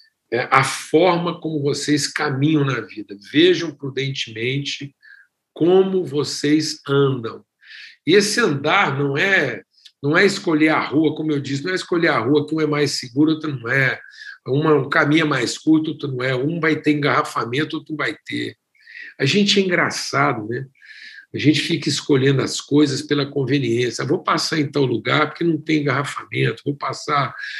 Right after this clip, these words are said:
em tal coisa que vai chegar mais rápido." Sendo que a gente deveria escolher os caminhos que Deus quisesse nos conduzir. Às vezes vai ser no engarrafamento, você vai encontrar uma pessoa que você não encontraria se não fosse aquilo. Às vezes vai ser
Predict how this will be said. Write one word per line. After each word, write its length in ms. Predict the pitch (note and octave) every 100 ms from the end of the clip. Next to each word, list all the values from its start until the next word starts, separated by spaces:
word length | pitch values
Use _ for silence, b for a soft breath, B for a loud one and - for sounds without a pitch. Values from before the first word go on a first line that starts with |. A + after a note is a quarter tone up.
| B -
em 100 | -
tal 200 | C3 -
coisa 200 | D3 C#3+
que 60 |
vai 120 | D#3
chegar 320 | D#3 - C#3+ D3
mais 220 | C#3+ G#2
rápido." 420 | G2 A2 G#2 _ _ B B B B -
Sendo 340 | - A3 -
que 120 | A3
a 80 | G#3+
gente 460 | C3+ E3 G#3+ - G3+
deveria 420 | G3 F#3 C#3+ E3
escolher 800 | - - D3+ B2 C3+ D#3 B2 A2
os 140 | -
caminhos 640 | - B2 G#2+ C#3+ F3+ C3+ -
que 100 | D3
Deus 320 | A#2+ F3+ -
quisesse 380 | F3 D3 D#3+ -
nos 80 | -
conduzir. 680 | F#3+ F3+ D3+ A2+ D3 F3 _ _ _ D3 - B B B B
Às 140 | - C#3
vezes 140 | F#3
vai 100 | G3
ser 180 | E3 F#3
no 80 | F3
engarrafamento, 720 | E3 D3+ D3+ F#3 E3 F#3 G3+
você 100 | G3
vai 100 | F3+
encontrar 420 | - D#3+ C3+ C3+
uma 140 | C3+
pessoa 440 | C#3 D3 - E3+ F3
que 60 |
você 260 | G3 E3+ -
não 80 | G#3
encontraria 800 | G3+ F3 C#3+ C#3+ G#2 D3 C#3 - B B B
se 140 | - C3+
não 80 | A2
fosse 360 | - C3+ -
aquilo. 460 | C#3+ - D#3 C#3+ A2
Às 140 | A2+
vezes 200 | C#3 D#3
vai 120 | E3
ser 480 | D3+ - D#3 C#3 C#3+